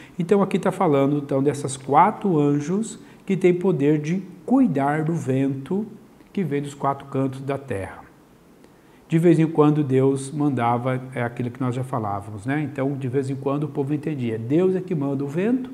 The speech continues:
e esse vento pode vir calmo ou vir forte, né? Depende da ira de Deus, como é que Deus está, então, irado com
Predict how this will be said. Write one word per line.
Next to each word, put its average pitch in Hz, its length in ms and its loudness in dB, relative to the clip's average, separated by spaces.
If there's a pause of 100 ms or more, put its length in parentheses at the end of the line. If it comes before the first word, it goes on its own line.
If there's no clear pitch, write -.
(320)
e 202 40 0
esse 202 160 0
vento 160 300 -2
pode 143 300 -2
vir 131 220 -2
calmo 240 600 0 (140)
ou 196 120 4
vir 202 200 2
forte, 104 500 -6
né? 160 260 -6
Depende 180 460 -2
da 180 160 -4
ira 170 260 0
de 170 140 -4
Deus, 107 420 -8 (120)
como 143 160 -6
é 147 40 -4
que 147 140 -8
Deus 135 280 -4
está, 127 380 -8 (480)
então, 120 380 -2 (220)
irado 117 460 -2
com 117 280 -4